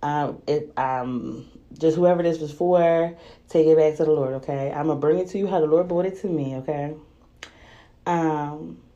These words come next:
let's start, go to Romans thirteen, starting at verse eleven. "This is all the more urgent, for you know how late it is. Time is running out. Wake up, for our salvation is nearer now than we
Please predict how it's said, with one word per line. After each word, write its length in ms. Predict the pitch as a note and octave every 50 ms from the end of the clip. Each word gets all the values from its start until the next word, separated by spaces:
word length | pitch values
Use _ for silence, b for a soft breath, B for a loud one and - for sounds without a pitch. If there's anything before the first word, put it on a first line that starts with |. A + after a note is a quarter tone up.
| _ _ _ _ _ _ _ _ _ _ _ _ _ _ - - _ _ _ _
let's 180 | - - F3 F3
start, 240 | - - F#3 D#3+ -
go 80 | E3+
to 80 | E3 D#3+
Romans 400 | D3+ D3+ D#3+ E3 F3 E3+ E3+ E3+
thirteen, 720 | - - D#3+ D#3+ D#3+ D#3+ - E3+ D#3 D3 C#3+ C#3 C#3 C#3+
starting 300 | - - D3+ D3 C#3+ D3+
at 80 | C#3 C3
verse 180 | C#3+ C#3+ C#3+ C#3+
eleven. 560 | C3+ C3 C3+ C3+ B2 - B2+ C3+ C3+ C#3 - _ b b b b b b b b b b b b b -
"This 120 | F#3 G#3+
is 120 | C4 C4 -
all 220 | G3 G3 F#3+ G3 G3
the 60 | G3
more 220 | F#3+ F#3+ G3 - -
urgent, 360 | D3+ D3+ C#3+ C#3+ D3 C#3+ C#3+
for 100 | - D#3+
you 140 | D#3 E3 G3
know 160 | G#3 F#3+ F3+
how 280 | E3+ E3 F#3 F3+ E3 D#3
late 260 | D3+ D#3 D#3+ F3+ F#3
it 160 | D#3+ D3+ -
is. 300 | D#3 D#3+ D#3 C#3+ C#3 C#3+
Time 360 | - - E3+ F3 F#3 G3+ A3
is 140 | - F#3 E3+
running 320 | D#3+ E3+ E3+ E3+ E3+ - -
out. 320 | F3+ E3 C#3+ C3+ - - B B B B B B
Wake 260 | B D#3+ F3+ F#3+ -
up, 140 | A3 F#3 D#3
for 120 | - E3+
our 120 | - D#3 D#3
salvation 640 | D#3 E3+ E3 F#3 F#3 F#3 F#3+ G3 - G3+ E3+ D3 -
is 180 | C#3+ D3+ C#3+
nearer 320 | D#3 D#3 E3 F3+ F#3+ G#3 A3
now 300 | G#3 F3+ D#3 D3 C#3+ C#3+
than 180 | C#3+ C#3+ C#3+
we 220 | D3+ D#3 D3+ D3